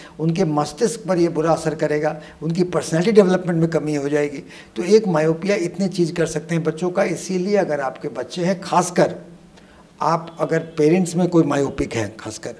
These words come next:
तो बच्चों का निश्चित ही रेगुलर चेकअप कराएं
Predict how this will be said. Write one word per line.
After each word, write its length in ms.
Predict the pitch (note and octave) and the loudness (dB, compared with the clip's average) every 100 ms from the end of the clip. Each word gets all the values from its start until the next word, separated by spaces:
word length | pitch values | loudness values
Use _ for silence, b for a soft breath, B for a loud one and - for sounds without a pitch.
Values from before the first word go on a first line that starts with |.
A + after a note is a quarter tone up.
| B B - | B B -12
तो 60 | D3+ | -8
बच्चों 360 | A#2 A#2+ G3 | -8 -6 -4
का 120 | F#3 F3 | 0 0
निश्चित 460 | C3+ A#2+ - G3+ D#3 | -2 -8 -8 -6 -2
ही 240 | F3+ C4 | -2 -2
रेगुलर 460 | D#3+ C3 C#3+ F3 F3+ | -4 -4 -2 0 -2
चेकअप 420 | - C#3 D3+ D3+ | -8 -4 -4 -4
कराएं 400 | C3 B2+ F#3 | -6 0 0